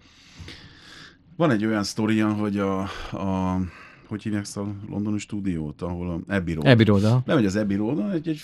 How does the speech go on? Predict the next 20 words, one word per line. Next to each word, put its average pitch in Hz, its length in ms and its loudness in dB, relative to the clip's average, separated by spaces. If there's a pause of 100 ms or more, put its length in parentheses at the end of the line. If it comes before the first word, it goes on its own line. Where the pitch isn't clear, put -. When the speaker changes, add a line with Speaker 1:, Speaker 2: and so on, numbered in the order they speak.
(120)
Speaker 1:
hármed 87 500 -2
órás 78 360 -6
az 87 100 -8
egész 76 240 -6
történet, 127 340 -4
és 123 100 -8
elmondja, 85 520 -4
hogy 85 120 -4
hát 87 160 -4
abban 80 200 -4
az 80 80 -4
időben 80 240 -6
hogy 87 160 -2
vettek 67 400 -6
föl 85 140 -4
bizonyos 80 440 -2
Beatles 95 300 -4
számokat, 80 420 -6
stb., 90 220 -8
stb. 165 360 -6